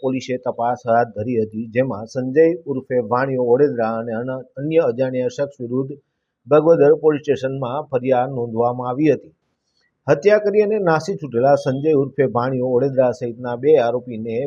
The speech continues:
પોલીસે શોધખોળ શરૂ કરી હતી. અંતે પેરોલ ફરલો સ્કોડે મુખ્ય આરોપી સંજય ઉર્ફે ભાણિયાને ઝડપી લીધો હતો. પોરબંદર નજીકના બખલ્લા ગામે ગત તારીખ બે ફેબ્રુઆરીના રોજ રાત્રિના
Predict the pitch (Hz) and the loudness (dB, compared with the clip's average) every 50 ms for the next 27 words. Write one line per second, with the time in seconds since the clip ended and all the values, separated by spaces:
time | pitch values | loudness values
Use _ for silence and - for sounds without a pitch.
0 | - - 123 127 131 131 123 - 110 107 123 135 131 - 135 131 131 131 - - | -6 -6 -4 -4 -4 -4 -6 -4 -2 -2 -2 -2 -4 -2 -2 -2 -2 -2 -4 -4
1 | 127 131 120 - - 120 120 127 127 135 135 147 147 123 98 92 90 - - _ | -4 -4 -4 0 0 0 0 0 -2 -2 2 4 4 4 2 0 -8 -20 -20 _
2 | _ _ _ _ _ _ _ 135 139 143 139 147 160 156 - - 151 151 180 196 | _ _ _ _ _ _ _ -8 -8 -6 0 4 4 4 6 4 4 6 6 4
3 | 175 - - 143 135 147 143 135 135 135 _ - 165 160 135 120 123 131 147 147 | 2 2 0 0 2 2 2 2 0 -2 _ 2 4 4 6 4 2 2 -4 -8
4 | - - 170 147 123 117 127 120 131 139 127 - 139 143 156 156 170 175 180 160 | 0 2 4 4 4 4 2 -2 -4 -8 -6 -4 -4 -4 -2 0 0 0 2 0
5 | 147 143 147 - 143 131 113 131 135 151 156 143 123 107 107 120 135 135 127 139 | -2 -2 -2 -2 -4 -2 0 0 0 0 0 0 -2 -2 -4 -4 -6 -2 0 0
6 | 143 147 143 147 147 147 143 135 156 165 160 160 - 107 - - _ _ _ _ | 0 0 0 0 -2 -2 2 4 6 6 6 6 4 -2 -8 -8 _ _ _ _
7 | _ _ _ _ _ _ _ _ _ _ - _ _ _ _ _ _ _ _ _ | _ _ _ _ _ _ _ _ _ _ -20 _ _ _ _ _ _ _ _ _
8 | _ _ _ _ _ 180 208 208 220 226 226 247 240 226 214 196 165 196 196 190 | _ _ _ _ _ 4 4 6 4 4 6 4 4 4 4 4 4 2 0 2
9 | 175 175 170 165 165 180 180 160 156 - 160 160 156 151 139 139 139 143 139 143 | 2 4 4 4 4 4 2 0 2 4 4 6 6 6 4 4 0 0 -2 -2
10 | 135 131 156 156 156 - - 139 131 135 135 131 135 143 151 147 143 135 131 131 | 2 2 2 2 2 2 2 2 4 4 2 2 2 2 2 2 0 -4 -4 2
11 | 131 135 135 135 131 131 131 131 127 120 131 135 139 127 127 131 127 - 139 135 | 4 4 4 4 4 2 0 2 2 2 0 0 2 2 2 2 2 0 -4 -6
12 | 120 117 117 117 117 123 135 143 | -6 -6 -6 -8 -6 -4 -4 -6